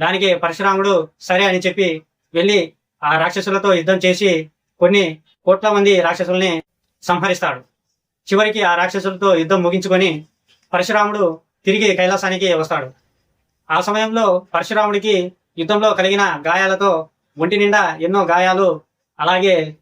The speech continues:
నెత్తురు కారుతూ ఉంటుంది. అది చూసిన శివుడు తన చేతి స్పర్శతో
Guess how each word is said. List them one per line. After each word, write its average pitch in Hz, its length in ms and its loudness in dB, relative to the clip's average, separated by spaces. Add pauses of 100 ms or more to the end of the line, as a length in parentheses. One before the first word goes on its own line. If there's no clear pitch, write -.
నెత్తురు 160 300 2
కారుతూ 180 400 0
ఉంటుంది. 147 340 -4 (360)
అది 202 240 -2
చూసిన 208 380 -2 (100)
శివుడు 208 420 -2 (380)
తన 190 200 -2 (380)
చేతి 185 340 2
స్పర్శతో 185 600 -2